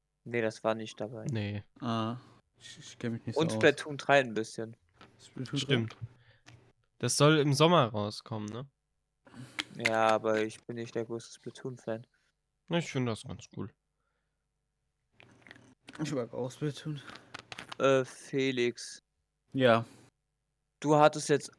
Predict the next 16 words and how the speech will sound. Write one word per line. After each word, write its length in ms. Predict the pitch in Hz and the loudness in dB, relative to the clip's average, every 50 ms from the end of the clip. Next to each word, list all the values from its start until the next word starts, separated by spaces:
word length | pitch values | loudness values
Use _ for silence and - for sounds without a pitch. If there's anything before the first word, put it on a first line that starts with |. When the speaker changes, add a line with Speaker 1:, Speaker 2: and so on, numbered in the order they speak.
| _ _ - | _ _ 6
Speaker 1:
auch 500 | 101 131 147 151 151 143 135 - - - | 10 12 12 12 10 8 6 0 -6 -8
noch 220 | 139 131 123 - | -6 -6 -4 -2
ein 180 | - 104 110 135 | -2 -4 -4 -4
Thema. 260 | - - 143 131 131 | -4 -4 -4 -4 -4
Möchtest 520 | 131 131 131 135 143 151 - 156 156 - - | -6 -4 -2 -2 -2 -2 -2 -6 -6 -6 -4
du 40 | 156 | -4
dein 180 | 156 147 147 | -4 -4 -4
Thema 380 | - - 160 156 156 151 151 151 | -6 -6 -4 -2 0 0 0 0
vielleicht 300 | 156 156 139 143 147 - | 0 -2 -4 -4 -2 0
auch 200 | - - 165 175 - | 0 0 0 0 0
noch 20 | - | 4
Speaker 3:
Ja. 340 | 143 143 123 117 107 104 | 6 10 10 10 10 10
Speaker 1:
ansprechen? 600 | 104 120 117 - - - - 65 67 67 - - - - - - - - - - - - - - _ _ _ _ _ _ | 8 4 0 -6 -12 -14 -12 -10 -10 -10 -12 -14 -16 -18 -18 -18 -18 -20 -20 -20 -20 -20 -20 -20 _ _ _ _ _ _
Speaker 3:
Das 160 | - - - | -20 -16 0
Thema 380 | - - 165 156 156 151 139 135 | 6 8 8 10 10 10 12 12
ist, 360 | 139 139 139 - - - - | 12 10 8 4 -4 -14 -16